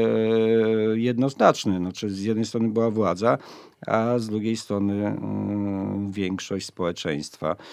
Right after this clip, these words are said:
E, no, ale, e, te drogowskazy w postaci świętych,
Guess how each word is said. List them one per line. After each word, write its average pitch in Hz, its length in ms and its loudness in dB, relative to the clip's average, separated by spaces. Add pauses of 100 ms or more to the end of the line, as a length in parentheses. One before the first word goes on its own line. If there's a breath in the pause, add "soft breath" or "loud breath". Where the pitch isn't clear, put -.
(320 loud breath)
E, - 60 -12 (1000)
no, 87 380 -6
ale, 147 320 4 (800)
e, 123 340 -2 (1300)
te 151 400 4 (140)
drogowskazy 127 800 0
w 123 40 -12
postaci 113 400 -4
świętych, 110 640 -2